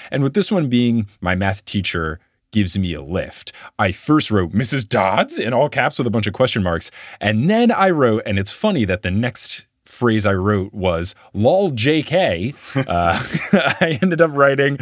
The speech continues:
Speaker 1: lol J K. I bet they accidentally run into a teacher wherever they are.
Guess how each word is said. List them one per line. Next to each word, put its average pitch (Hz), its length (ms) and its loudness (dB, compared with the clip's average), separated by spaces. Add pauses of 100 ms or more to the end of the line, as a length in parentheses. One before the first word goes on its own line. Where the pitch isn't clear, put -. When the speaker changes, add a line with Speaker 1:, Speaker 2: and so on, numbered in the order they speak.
(240)
Speaker 1:
lol 135 260 4
J 147 160 2
K. 113 300 2 (240)
I 101 80 0
bet 98 160 0
they 98 240 -2
accidentally 135 640 -2
run 98 340 0
into 104 400 -4
a 87 60 -4
teacher 98 420 -4
wherever 82 320 -4
they 73 180 -8
are. - 280 0